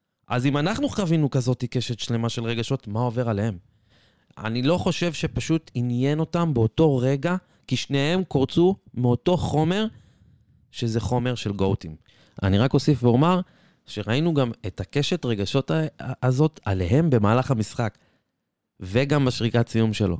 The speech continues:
שימו לב, למשל מסי, אחרי השער השלישי שלו, בכה,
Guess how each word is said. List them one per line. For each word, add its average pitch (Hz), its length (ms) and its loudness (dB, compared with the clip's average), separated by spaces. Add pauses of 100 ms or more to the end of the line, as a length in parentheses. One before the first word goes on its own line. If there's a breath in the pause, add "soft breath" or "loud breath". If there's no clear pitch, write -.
שימו 175 340 4
לב, 131 300 4 (1160)
למשל 110 300 2
מסי, 123 360 0 (140)
אחרי 135 200 0
השער 135 340 2
השלישי 107 500 2
שלו, 151 320 4 (1300)
בכה, - 340 2